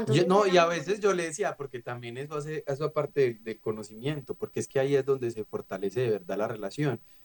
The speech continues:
Speaker 1: desde la castidad, desde el conocimiento. Es que no solamente el coco, lo que vemos, sino lo que pasa por dentro también.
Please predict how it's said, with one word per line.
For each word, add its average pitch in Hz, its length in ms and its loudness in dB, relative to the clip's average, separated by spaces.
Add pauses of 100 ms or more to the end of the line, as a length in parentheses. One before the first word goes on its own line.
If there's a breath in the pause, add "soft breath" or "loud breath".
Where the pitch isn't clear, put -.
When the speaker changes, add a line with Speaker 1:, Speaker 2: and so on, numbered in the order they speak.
(220 soft breath)
Speaker 1:
desde 123 240 2
la 120 160 2
castidad, 131 400 -2
desde 123 140 -2
el 117 100 -4
conocimiento. 113 640 -4
Es 120 80 -10
que 143 100 -2
no 147 120 0
solamente 147 440 0
el 135 140 -4
coco, 147 320 0
lo 120 160 -2
que - 140 -4
vemos, 135 340 0
sino 110 220 -6
lo 131 160 0
que 123 100 -6
pasa 113 320 -2
por 113 160 -2
dentro 107 240 -4
también. 127 440 0